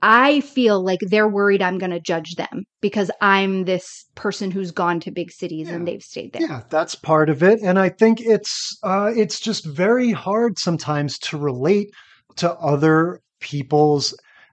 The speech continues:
Speaker 2: ideas of success. I remember, you know, I was kind of in the same boat when I was younger and people would tell me that they preferred not living in the city, that they preferred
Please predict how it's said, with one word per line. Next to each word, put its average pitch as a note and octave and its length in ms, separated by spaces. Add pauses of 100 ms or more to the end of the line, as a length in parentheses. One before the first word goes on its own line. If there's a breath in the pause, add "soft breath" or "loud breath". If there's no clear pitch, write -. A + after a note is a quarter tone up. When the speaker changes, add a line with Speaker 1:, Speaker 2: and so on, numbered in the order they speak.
Speaker 2:
ideas F3 540
of E3 220
success. D3 760 (240 loud breath)
I E3 180
remember, F#3 480
you E3 140
know, D3+ 100
I C#3 160
was E3+ 100
kind E3 240
of E3 80
in F3 100
the D#3 80
same D#3 360
boat B2+ 340 (180)
when D#3 280
I G3+ 480
was C#3+ 760
younger A#2+ 640 (360 soft breath)
and C3+ 340 (140)
people E3 400
would C#3+ 180
tell D3 360
me C3+ 340 (260 soft breath)
that C#3+ 220
they C#3 220
preferred G3+ 880 (100)
not C3 400
living B2 560
in C3+ 160
the A#2+ 80
city, A2 460
that B2+ 180
they C3 100
preferred C3+ 560